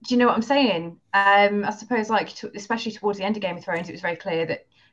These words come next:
Jon Snow was your good guy. Um, and I feel like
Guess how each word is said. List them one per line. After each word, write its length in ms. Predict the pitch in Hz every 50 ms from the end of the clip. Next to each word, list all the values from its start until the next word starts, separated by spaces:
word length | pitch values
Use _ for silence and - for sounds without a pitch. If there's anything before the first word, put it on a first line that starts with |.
| _ _
Jon 220 | - 196 214 214 202
Snow 280 | 202 - 190 202 208
was 160 | 175 165 156
your 120 | 180 170 160
good 220 | 160 226 233 233
guy. 280 | - 151 - - - - _ _ _ _ _ _ _ _ _ _ _ _ -
Um, 640 | 175 180 180 180 180 180 180 175 175 175 - - - _ _ _ _ _ _ _ _ _ _ _ _ _ _ - -
and 100 | 208 202
I 40 | 190
feel 180 | 208 208 196
like 420 | 202 202 196 185 - - - -